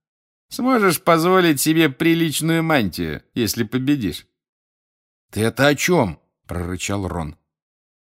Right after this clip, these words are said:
«Ты собираешься принять участие?» повторил Малфой. «А, полагаю, ты хочешь, Поттер. Уж ты никогда не упустишь шанс покрасоваться, верно?» «Или объясни, о чём речь, или убирайся прочь, Малфой»,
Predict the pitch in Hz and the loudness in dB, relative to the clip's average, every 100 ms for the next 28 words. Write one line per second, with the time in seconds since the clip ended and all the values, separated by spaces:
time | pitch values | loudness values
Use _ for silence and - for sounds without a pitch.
0 | _ _ _ _ - 101 107 123 117 143 | _ _ _ _ -8 -4 -2 0 2 4
1 | 151 - - 92 98 117 156 101 - 98 | 2 0 -4 -6 -2 -2 -4 -6 -6 -4
2 | 202 - 302 285 - _ _ - 85 92 | -4 -4 -4 -4 -6 _ _ -12 -10 -6
3 | 87 90 80 71 - - _ _ _ _ | -6 -4 -6 -8 -16 -20 _ _ _ _
4 | _ - - 135 160 156 139 95 - - | _ -8 0 4 4 4 2 0 -4 -14
5 | _ - 127 147 165 175 - 254 165 104 | _ -2 2 4 4 2 2 2 2 -2
6 | - 85 - - 147 - - - _ _ | -6 -10 -10 -2 -2 -2 -12 -14 _ _
7 | _ - 131 - 185 196 196 202 226 185 | _ -4 -4 0 2 2 0 0 0 2
8 | 147 151 190 202 190 175 127 - 107 - | 4 4 4 0 0 0 0 -2 -4 0
9 | 156 107 - - 135 147 143 - 165 139 | 2 2 0 -4 -4 0 0 2 2 4
10 | 92 - 123 127 127 170 214 _ _ _ | 2 0 2 4 4 2 -4 _ _ _
11 | _ _ _ _ _ _ _ _ _ - | _ _ _ _ _ _ _ _ _ -2
12 | 143 147 139 156 156 143 - 135 202 175 | 4 4 4 -2 0 0 0 0 2 0
13 | - 143 151 135 156 180 - - 202 - | 0 2 4 4 4 2 0 0 0 0
14 | 113 92 98 95 | -2 -2 -2 -6